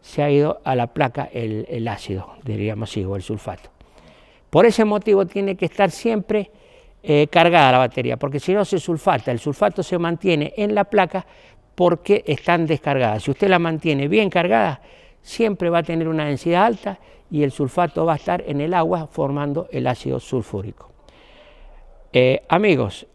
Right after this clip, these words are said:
esto es todo. Lo que le quería mostrar es cómo hice un cambio de batería. Yo ahora voy a, a ponerle la tapa a todo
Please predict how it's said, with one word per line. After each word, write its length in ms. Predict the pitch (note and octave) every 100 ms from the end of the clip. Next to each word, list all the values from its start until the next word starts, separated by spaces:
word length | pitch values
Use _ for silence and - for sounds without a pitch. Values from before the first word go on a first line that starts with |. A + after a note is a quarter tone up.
| _
esto 220 | G3+ G3+
es 80 | E3
todo. 300 | G3 D#3 C3
Lo 120 | B2+
que 100 | D#3
le 120 | D3+
quería 260 | C#3+ F3+ G3+
mostrar 460 | F3+ - G#3 G#3 -
es 340 | D#3 C3+ - _ _ _ _ -
cómo 280 | F3+ F3+
hice 160 | F#3 -
un 120 | E3+
cambio 300 | - F3+ F3
de 60 | E3+
batería. 520 | D3+ D#3 A3+ G3 E3 - - - -
Yo 120 | D3+
ahora 140 | F#3 E3+
voy 240 | F3+ F3+
a, 160 | F3 -
a 240 | D3 C3+ C3+
ponerle 440 | D3+ E3 F3 E3+
la 120 | D#3+
tapa 320 | D#3+ F#3+ F3
a 40 | D#3
todo 480 | - G3+ D#3+ D#3+